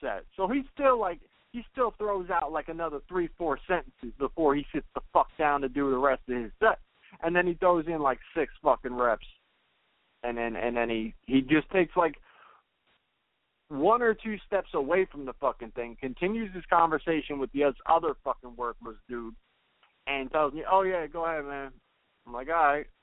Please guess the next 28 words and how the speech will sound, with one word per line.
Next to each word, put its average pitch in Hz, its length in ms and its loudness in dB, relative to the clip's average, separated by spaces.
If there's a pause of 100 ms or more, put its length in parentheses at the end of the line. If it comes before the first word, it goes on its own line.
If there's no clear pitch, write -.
(920)
So 147 100 0
then 139 180 -2
I 135 100 2
go 127 180 0
do 131 380 -4
my 117 180 -2
thing. 98 280 -10
But 110 120 -2
meanwhile, 127 480 0
like, 110 160 -4
again, 113 340 -8
he's, 117 240 -12
like, 113 180 2 (200)
two 135 160 -2
feet 127 220 0
away, 113 360 4
still 107 260 -2
fucking 104 320 0
chat. - 200 -6 (400)
It's 180 140 0
just, 220 180 2 (120)
I 202 80 4
don't 254 180 2
understand 180 680 -8
that, 147 200 -12
that 147 220 -6
level 151 420 -6
of 127 80 -12